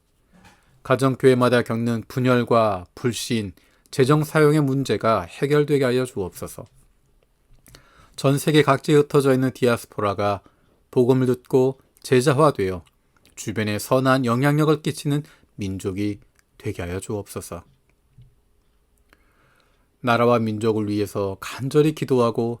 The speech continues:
행동했던 믿음의 선배들의 모습을 우리도 본받게 하여 주옵소서. 그렇게 간절한 기도와 희생이 있어서 우리가 이런 신앙의 자유를 누리고 있음을 기억합니다.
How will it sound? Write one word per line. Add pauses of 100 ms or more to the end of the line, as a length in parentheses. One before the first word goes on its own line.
(120)
행동했던 (440)
믿음의
선배들의
모습을 (460)
우리도 (440)
본받게
하여
주옵소서. (1000)
그렇게
간절한
기도와
희생이
있어서
우리가
이런 (460)
신앙의
자유를
누리고
있음을 (180)
기억합니다.